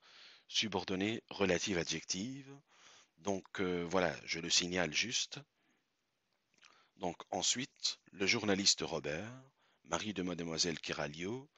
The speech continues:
laquelle écrivait, « Ni Robespierre ni Marat ne viennent chez moi. Robespierre y viendra quand il voudra. Marat, jamais. » Donc, euh, bon,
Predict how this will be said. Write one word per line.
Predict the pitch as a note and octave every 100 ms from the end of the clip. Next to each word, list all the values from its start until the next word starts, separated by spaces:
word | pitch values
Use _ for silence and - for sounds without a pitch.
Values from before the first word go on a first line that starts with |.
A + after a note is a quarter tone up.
| _ - _ -
laquelle | E2+ - F2+
écrivait, « | E2+ - F2 D#2+ E2+ B2 C3 _ _ -
Ni | G#2
Robespierre | F2+ E2+ E2 - - G2 F2
ni | F#2
Marat | F2+ D#2+ E2+ F2+ G#2+
ne | F2+
viennent | - G2 F2+
chez | F2+
moi. | D2+ C#2+ D#2+ G2+ _ - _ _
Robespierre | F#2+ F#2+ F#2 - - F#2+
y | F#2
viendra | E2+ F2+ E2 E2 F2
quand | - D2+
il | D#2
voudra. | D2 D#2 - D2 D#2+ A2 _ _ _ _
Marat, | F2+ F2 D#2+ D#2 G#2 _
jamais. » | - - F2 - _ _ _ - - - - - _ _
Donc, | A2 A2 - -
euh, | G#2 F#2 F2+ F2 E2+ E2 D#2+ D#2+ D#2+ D#2
bon, | C#2+